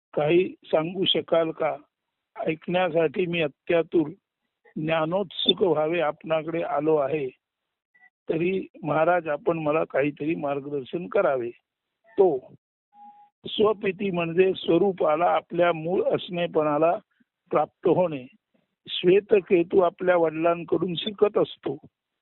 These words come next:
छांदोग्य उपनिषदात श्वेतकेतू उद्दालक यांचा म्हणजे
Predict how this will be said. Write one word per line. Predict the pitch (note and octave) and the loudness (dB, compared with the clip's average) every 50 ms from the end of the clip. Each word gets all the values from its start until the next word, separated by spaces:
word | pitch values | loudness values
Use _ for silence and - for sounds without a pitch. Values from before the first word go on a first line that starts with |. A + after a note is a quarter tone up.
| _ _ _ - | _ _ _ -6
छांदोग्य | D3+ D3+ D#3+ E3+ D#3+ E3 E3+ G3 G#3 F#3+ F3+ F#3 G#3 | -4 -4 -4 -4 -2 2 2 2 2 2 2 2 2
उपनिषदात | F#3+ F3 - G3 F3+ F3+ D3+ D3 F3+ F3 F3+ F3+ F3 D#3+ | 2 4 2 0 0 0 0 0 0 2 2 2 0 0
श्वेतकेतू | - - - D3+ E3 F#3 F#3 - F#3+ F3 E3 - F3 E3 E3+ - F#3+ E3+ | -4 -4 0 0 2 2 2 2 0 0 0 0 0 0 0 0 0 0
उद्दालक | D#3+ D3 D3 D3+ E3+ E3+ F3 D#3+ D3+ B2+ - _ _ _ _ _ _ _ _ _ _ _ | 0 0 0 0 2 2 2 0 -2 -4 -6 _ _ _ _ _ _ _ _ _ _ _
यांचा | G#3 F3+ D3+ D3+ D#3+ D3+ D3 - - F#3 D#3 C#3+ - - _ _ _ - _ _ _ _ _ _ _ _ _ - | -4 -2 -2 -2 -2 -6 -2 0 2 2 2 0 -4 -10 _ _ _ -20 _ _ _ _ _ _ _ _ _ -10
म्हणजे | G#3 F3 E3+ F3+ | -2 0 0 0